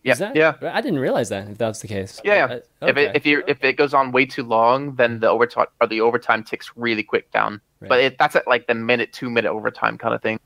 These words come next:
Speaker 2: It's like their built-in way of just ending, you know, like, <laughs> not, not having it last forever, like, you know, crazy, <laughs> crazy, uh, scenario. Um,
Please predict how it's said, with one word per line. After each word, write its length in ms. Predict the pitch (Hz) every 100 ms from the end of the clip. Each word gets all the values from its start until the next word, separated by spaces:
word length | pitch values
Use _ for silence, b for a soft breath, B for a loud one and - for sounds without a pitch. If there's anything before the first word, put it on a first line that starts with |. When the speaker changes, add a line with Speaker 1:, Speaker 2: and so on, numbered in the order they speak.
| _
Speaker 2:
It's 100 | -
like 100 | 143
their 100 | 151
built-in 380 | 135 139 127 117
way 180 | 107 101
of 80 |
just 180 | 95 98
ending, 380 | 107 104 95 98
you 60 | 98
know, 40 |
like, 160 | 98 - -
<laughs> 60 | 151
not, 200 | 143 143
not 120 | 135
having 180 | 135 120
it 60 |
last 260 | 107 101 101
forever, 560 | - 92 95 95 101 110 _ _ -
like, 180 | 98 - _ _ -
you 60 | 104
know, 80 |
crazy, 580 | 95 - 110 107 117 - -
<laughs> 60 |
crazy, 520 | - 127 113 107 104
uh, 260 | 95 95 104
scenario. 580 | - - 101 101 107 117 B B B B B -
Um, 460 | 101 101 101 113